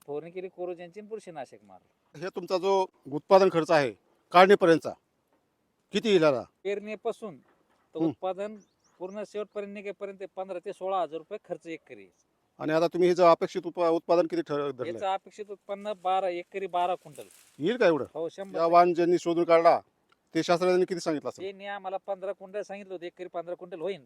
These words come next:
Speaker 1: पण
Speaker 2: हा.
Speaker 1: आम्ही म्हणलं, "आम्हाला दहा ते बारा क्विंटल झालं तरी अपेक्षित."
Speaker 2: आणि काय हमी भाव काय सध्या?
Speaker 1: हमी भाव आ-, आठ हजार रुपये हमी भाव आहे.
Speaker 2: किती व्हायला लागले पैसे?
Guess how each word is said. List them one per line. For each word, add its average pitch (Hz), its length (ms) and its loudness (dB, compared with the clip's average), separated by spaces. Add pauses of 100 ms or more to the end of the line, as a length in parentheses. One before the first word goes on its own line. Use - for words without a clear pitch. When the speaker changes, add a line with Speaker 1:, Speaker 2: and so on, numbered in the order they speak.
(100)
Speaker 1:
पण 147 80 -8
Speaker 2:
हा. 156 60 4
Speaker 1:
आम्ही 180 160 0
म्हणलं, 156 200 -14
"आम्हाला 165 320 -12
दहा 175 160 -4
ते 170 120 -18
बारा 170 260 -4
क्विंटल 190 280 -12
झालं 143 260 -12
तरी 185 120 -10
अपेक्षित." 160 200 -6
Speaker 2:
आणि 170 140 -6
काय 180 240 4
हमी 156 200 2
भाव 175 180 6
काय 151 160 0
सध्या? 113 220 -14 (300)
Speaker 1:
हमी 190 180 -14
भाव 180 220 -2
आ-, 196 140 -2 (200)
आठ 175 200 -2
हजार 151 200 -4
रुपये 170 200 -8
हमी 175 200 -8
भाव 120 160 -8
आहे. 101 80 -18 (280)
Speaker 2:
किती 202 140 -6
व्हायला 190 160 4
लागले 143 200 -2
पैसे? 120 140 -14